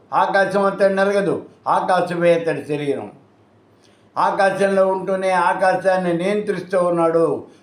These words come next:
అతడే అంతర్యామి, అతడే ఆత్మ. ఇవన్నీ ఎక్కడ చెప్పారండి? బృహదారణ్యకంలో చెప్పారు.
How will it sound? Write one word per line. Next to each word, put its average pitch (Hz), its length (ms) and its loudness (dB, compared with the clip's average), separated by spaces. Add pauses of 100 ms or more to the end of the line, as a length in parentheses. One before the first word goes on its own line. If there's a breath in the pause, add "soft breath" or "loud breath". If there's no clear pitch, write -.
(140)
అతడే 185 480 2
అంతర్యామి, 170 960 0
అతడే 151 540 -2
ఆత్మ. 139 560 -4 (2500)
ఇవన్నీ 196 300 0
ఎక్కడ 202 280 2
చెప్పారండి? 196 640 2
బృహదారణ్యకంలో 190 880 2
చెప్పారు. 185 540 -2